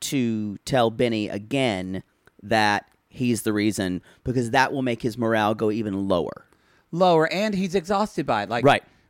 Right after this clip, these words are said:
Speaker 2: what else can he do with Benny? He's yelled at him. He's talked to him.
Speaker 1: I,
Speaker 2: like,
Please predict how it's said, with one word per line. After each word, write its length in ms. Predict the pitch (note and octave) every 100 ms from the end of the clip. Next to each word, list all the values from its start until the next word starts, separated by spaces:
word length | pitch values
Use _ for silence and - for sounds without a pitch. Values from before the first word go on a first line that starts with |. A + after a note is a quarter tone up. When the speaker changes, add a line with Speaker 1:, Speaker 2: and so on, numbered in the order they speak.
| _
Speaker 2:
what 240 | C3 D3 E3+
else 220 | E3 -
can 160 | - C#3+
he 80 |
do 180 | B2 B2+
with 140 | B2 -
Benny? 180 | F#2+
He's 300 | F2+ B2 G#2
yelled 260 | G#2+ B2 B2+
at 100 | B2+
him. 240 | C#3 B2 B2
He's 180 | G#2
talked 300 | - A2+ A2
to 60 | A#2+
him. 160 | G#2+ A2
Speaker 1:
I, 100 | F3
Speaker 2:
like, 380 | A2+ G#2+ -